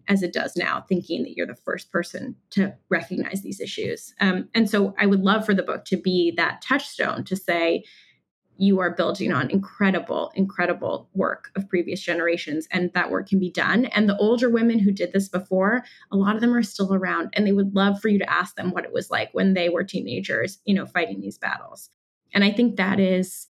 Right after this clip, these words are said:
in a lot of ways, there are parts of the book that I think are a little bleak, uh, for a story about, um, the incredible qualities of teenage girls. But I think the hopeful note is that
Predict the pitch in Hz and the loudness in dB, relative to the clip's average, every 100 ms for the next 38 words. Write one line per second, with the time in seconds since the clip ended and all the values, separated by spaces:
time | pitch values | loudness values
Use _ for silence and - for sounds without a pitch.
0 | _ 214 208 196 185 202 214 220 226 208 | _ 0 2 4 4 2 2 4 2 2
1 | 180 185 180 190 180 175 175 180 180 175 | 0 0 -2 0 -2 0 0 -2 0 0
2 | 190 170 170 170 170 165 185 180 381 - | 0 -2 0 0 0 0 2 2 2 0
3 | - 214 190 190 196 196 196 202 196 214 | -2 2 2 2 4 2 2 2 2 2
4 | 220 214 214 220 226 220 - 208 208 214 | 2 2 2 2 2 -2 0 2 4 2
5 | 208 196 226 226 214 - 214 208 214 214 | 2 2 2 2 0 0 2 2 0 0
6 | 196 202 202 214 214 202 240 220 226 - | 2 2 2 2 -2 0 0 2 -2 -2
7 | 220 233 - 185 196 196 196 175 180 - | 0 0 0 0 2 2 0 -2 -2 -2
8 | - 196 175 170 190 - 180 - 175 165 | 0 2 2 2 0 2 -2 -2 -4 -2
9 | 165 | -2